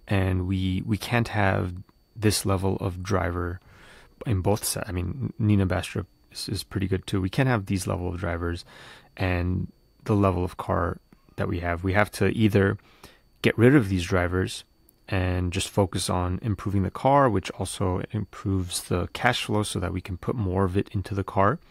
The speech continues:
And then once the car is at a point where we feel like it's competitive and can win, then we can sign the drivers. And so I think my mistake was thinking that just investing in the next year's car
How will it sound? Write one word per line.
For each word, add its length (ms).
And 140
then 140
once 400
the 80
car 600
is 680
at 100
a 60
point 400
where 180
we 80
feel 380
like 240
it's 100
competitive 720
and 260
can 220
win, 360
then 240
we 80
can 140
sign 220
the 80
drivers. 480
And 140
so 400
I 40
think 220
my 140
mistake 540
was 480
thinking 600
that 500
just 240
investing 680
in 100
the 100
next 380
year's 260
car 480